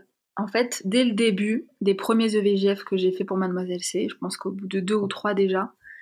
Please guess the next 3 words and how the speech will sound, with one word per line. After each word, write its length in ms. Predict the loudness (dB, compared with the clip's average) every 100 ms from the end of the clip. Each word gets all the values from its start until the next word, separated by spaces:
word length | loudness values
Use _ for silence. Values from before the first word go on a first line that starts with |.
| -20 _ -4
j'avais 680 | 2 2 4 4 2 -2 _ _ _ 0
des 200 | 2 6
retours 800 | 4 2 2 2 2 0 -6